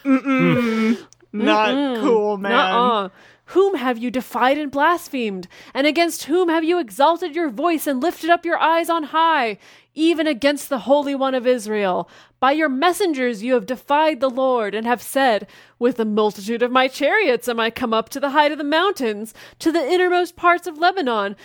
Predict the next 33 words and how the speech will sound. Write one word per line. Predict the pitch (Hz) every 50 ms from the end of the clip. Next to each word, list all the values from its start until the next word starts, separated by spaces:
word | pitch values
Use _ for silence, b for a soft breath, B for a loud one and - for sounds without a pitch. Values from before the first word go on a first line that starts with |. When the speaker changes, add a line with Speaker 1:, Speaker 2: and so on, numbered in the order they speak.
| B B B
Speaker 2:
and | 285 330
I | 370 349
will | 277 254
cut | 254 - 240 277 - 220
down | 214 262 254 254 269 254
the | 277
tall | - - - 294 285 285 285
cedars | 277 - 302 320 349 370 330 233 240
of | 233 220
it, | 214 196 185 - B B B B
and | 359 339 277
the | 226 269
choice | - - - - - - 320 330 330 311 240 - - - - - B B B B B
fir | B - - 330 359 359 392
Speaker 1:
Choice. | 381 220
Speaker 2:
trees | 220 330 311 285 269 240 196
of | 240 233 220 208
it, | 214 214 214 202 B B B B
and | - 330
I | 359 349 339
will | 311 302 -
enter | - 294 370 415 - 320 285
into | - - 277 262 285 277
his | 240 247 254 226 -
farthest | - - - 220 233 277 294 269 208 214 208 - - -
lodging | 202 196 208 - 208 196 214 214
place, | 208 - 196 185 190 190 220 -
the | - 226 220
forest | - - - 247 254 269 240 214 208 - -
of | 196 196 196
his | - 208 202 196
fruitful | - - - - 233 254 - - - - 202 196 190
field." | 190 - - 208 226 196 - - - 139 147 208 254